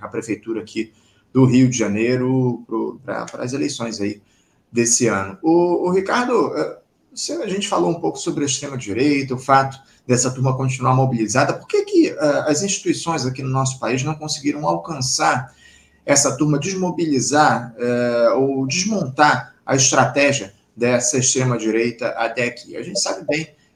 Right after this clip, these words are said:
que esse conservadorismo, essa turma extremista, é um problema em todo mundo, não é só aqui no Brasil. Mas depois dessa tentativa de golpe liderada pela, pelo bolsonarismo, essa tentativa de intentona lá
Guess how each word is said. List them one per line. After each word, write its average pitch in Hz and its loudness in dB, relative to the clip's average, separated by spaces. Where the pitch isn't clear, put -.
que 180 0
esse 131 2
conservadorismo, 127 -2
essa 117 -4
turma 127 0
extremista, 113 -2
é 151 -4
um 170 -4
problema 151 -2
em 165 -4
todo 165 -8
mundo, 117 -4
não 131 -4
é 131 2
só 131 -2
aqui 123 -2
no 127 2
Brasil. 117 4
Mas 196 2
depois 226 0
dessa 202 0
tentativa 175 -2
de 127 -4
golpe 131 -2
liderada 127 0
pela, 143 4
pelo 160 2
bolsonarismo, 131 -2
essa 127 -4
tentativa 135 -6
de 131 -4
intentona 135 -6
lá 120 -6